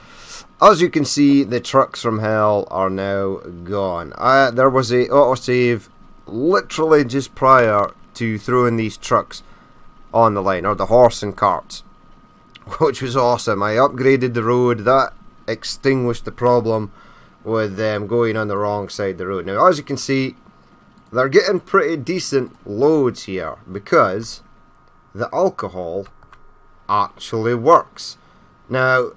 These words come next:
and there's a lot of it too. This ship, I once saw this ship carrying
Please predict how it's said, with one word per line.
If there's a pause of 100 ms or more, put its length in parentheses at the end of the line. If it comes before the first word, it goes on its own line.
(220)
and
there's
a
lot
of
it (100)
too.
This
ship, (460)
I
once
saw
this
ship
carrying